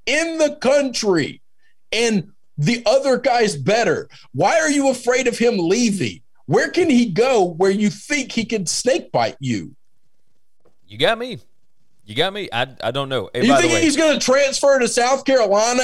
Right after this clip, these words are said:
Speaker 1: and their offensive coaching staff is better than you? You
Speaker 2: I, I
Speaker 1: think
Speaker 2: doubt it.
Speaker 1: they're gonna
Speaker 2: I'll,
Speaker 1: get something out of him that you couldn't get?
Speaker 2: I will tell
Speaker 1: What
Speaker 2: you,
Speaker 1: are you scared of?
Speaker 2: I will tell you what some people are scared of, and it's what happened to James Franklin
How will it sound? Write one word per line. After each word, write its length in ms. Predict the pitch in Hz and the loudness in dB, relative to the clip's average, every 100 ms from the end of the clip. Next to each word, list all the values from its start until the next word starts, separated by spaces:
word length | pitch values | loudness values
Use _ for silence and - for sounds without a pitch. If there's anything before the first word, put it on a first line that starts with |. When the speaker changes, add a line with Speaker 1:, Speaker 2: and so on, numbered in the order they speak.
| 214 | -2
Speaker 1:
and 160 | 202 170 | -2 0
their 160 | 226 185 | 0 2
offensive 580 | 202 208 233 220 196 | 2 2 0 0 -4
coaching 340 | 170 202 196 208 | 0 -2 0 -4
staff 340 | - - 208 | 0 0 0
is 100 | 170 | -2
better 320 | 143 156 196 202 | -2 0 2 2
than 220 | 175 143 | 0 0
you? 420 | 160 226 330 320 - - - - - - - - 175 | 2 2 2 0 -18 -20 -20 -20 -20 -20 -20 -10 0
You 80 | |
Speaker 2:
I, 40 | 294 | 2
I 40 | |
Speaker 1:
think 200 | 302 311 | 2 2
Speaker 2:
doubt 160 | 147 147 | 2 4
it. 40 | |
Speaker 1:
they're 140 | 240 277 | 2 2
gonna 200 | 294 277 | 2 2
Speaker 2:
I'll, 60 | 233 | 2
Speaker 1:
get 160 | 254 | 0
something 340 | 254 254 247 220 | 0 0 0 0
out 180 | 247 269 | 2 2
of 80 | |
him 100 | 277 | 2
that 200 | 254 190 190 | 2 2 2
you 180 | 277 | 2
couldn't 340 | 285 330 320 311 | 2 -2 0 -2
get? 280 | 370 403 - | -2 -2 0
Speaker 2:
I 80 | 151 | -2
will 120 | 180 | -2
tell 200 | 233 233 | -2 2
Speaker 1:
What 120 | 330 | 2
Speaker 2:
you, 80 | 415 | 0
Speaker 1:
are 20 | |
you 160 | 392 392 | -2 -2
scared 480 | - - 311 240 156 | -2 -2 0 2 2
of? 160 | 123 | 2
Speaker 2:
I 60 | 131 | 0
will 100 | 180 | 0
tell 140 | 240 | -4
you 120 | 214 | -4
what 200 | 185 165 | -2 -4
some 180 | - 151 | -2 -8
people 240 | 143 131 113 | -8 -8 -8
are 60 | |
scared 280 | 101 123 113 | -6 -6 -4
of, 160 | 110 107 | -4 -4
and 80 | |
it's 120 | 110 135 | -12 -8
what 140 | 131 | -4
happened 280 | 120 117 113 | -2 -2 -4
to 60 | |
James 260 | 104 110 104 | -8 -8 -8
Franklin 480 | - 127 117 107 | -8 -8 -8 -12